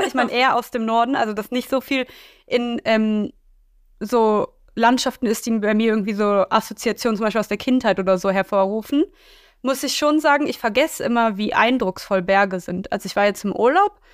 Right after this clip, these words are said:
in so Südtirol, ähm, beziehungsweise Norditalien schon. Und diese Berge sind schon bewundernswert. Und Kybra hatte davon geredet, dass es auch so einengend ist.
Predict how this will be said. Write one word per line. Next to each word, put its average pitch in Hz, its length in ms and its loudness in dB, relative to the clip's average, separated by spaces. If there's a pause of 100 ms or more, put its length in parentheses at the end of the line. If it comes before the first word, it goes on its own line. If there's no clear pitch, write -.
(440)
in 226 520 -2
so 214 260 0
Südtirol, 277 1000 0
ähm, 202 260 2
beziehungsweise 214 680 -2
Norditalien 269 800 2
schon. 330 340 0 (520)
Und 233 120 0
diese 208 180 -2
Berge 233 320 4
sind 220 160 -2
schon 277 320 0
bewundernswert. 214 720 0
Und 196 100 -2
Kybra 269 280 0
hatte 240 160 0
davon 240 300 -2
geredet, 240 300 0
dass 208 100 -4
es 214 140 -8
auch 208 100 0
so - 180 -4
einengend 269 540 0
ist. - 240 -4